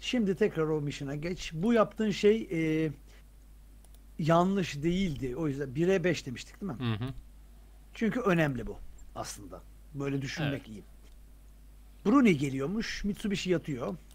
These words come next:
Speaker 1: Bruni Vindicator'da geliyor.
Speaker 2: Hı hı.
Speaker 1: Şimdi nehir devam edecek mi? Ve diğer iki kişi kim alacağımız?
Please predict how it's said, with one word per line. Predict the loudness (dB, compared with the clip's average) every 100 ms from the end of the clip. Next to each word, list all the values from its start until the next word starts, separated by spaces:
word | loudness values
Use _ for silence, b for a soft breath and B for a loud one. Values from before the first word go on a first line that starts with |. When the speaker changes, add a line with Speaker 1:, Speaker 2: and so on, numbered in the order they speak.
| -20 -20 -20 -20 -20 -20 -20 -20 -20 -20 -20 -20 -20 -20 -20 -20 -20 -20 -20 -20 -20 -20 -18 -16 -16 -12
Speaker 1:
Bruni | -8 2 4 4 2
Vindicator'da | 0 -4 -4 -6 -6 -8
geliyor. | -8 -8 -6 -2 0 -2 -6 -18 -14
Speaker 2:
Hı |
hı. | -12
Speaker 1:
Şimdi | -6 -2 0 0 -4 -6
nehir | -6 0 2 2 2 0
devam | 2 4 2
edecek | 2 0 0 -2 -2
mi? | -4 -2
Ve | 2 2 4
diğer | 4 4
iki | 2 -8
kişi | -12 -8 -8
kim | 2 2 2
alacağımız? | -4 -6 -6 -8 -10 -16